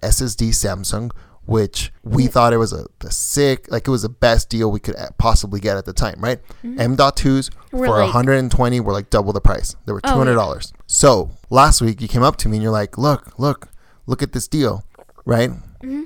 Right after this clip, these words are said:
Speaker 1: And you said, "Guess." And I said, um, "one seventy." I thought that was a deal. It was eighty-nine ninety-nine.
Speaker 2: Eighty-nine ninety-nine at Best Buy
Speaker 1: Yes.
Speaker 2: for two hundred fifty-six gigabyte M dot two. Or on Amazon, a five hundred gigabyte one for the same price.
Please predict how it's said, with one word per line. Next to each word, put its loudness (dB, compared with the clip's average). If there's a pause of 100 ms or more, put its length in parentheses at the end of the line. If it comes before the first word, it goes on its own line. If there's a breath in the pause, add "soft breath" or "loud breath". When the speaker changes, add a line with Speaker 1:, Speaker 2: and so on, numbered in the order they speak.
(120)
Speaker 1:
And 0
you 0
said, -2
"Guess." 2
And -6
I -2
said, -2 (160)
um, -2
"one 0
seventy." -4 (200)
I -8
thought -6
that -2
was -4
a -6
deal. 2 (280)
It -4
was -2 (120)
eighty-nine 0
ninety-nine. -6 (140)
Speaker 2:
Eighty-nine 2
ninety-nine -4
at -10 (140)
Best -4
Buy -8 (180)
Speaker 1:
Yes. -2
Speaker 2:
for 4
two 0
hundred 0
fifty-six -8
gigabyte -6 (200)
M -8
dot -8
two. -14 (140)
Or 6 (120)
on 2
Amazon, 4
a 0
five 6
hundred 6
gigabyte 4
one 2
for -4
the -2
same 0
price. -6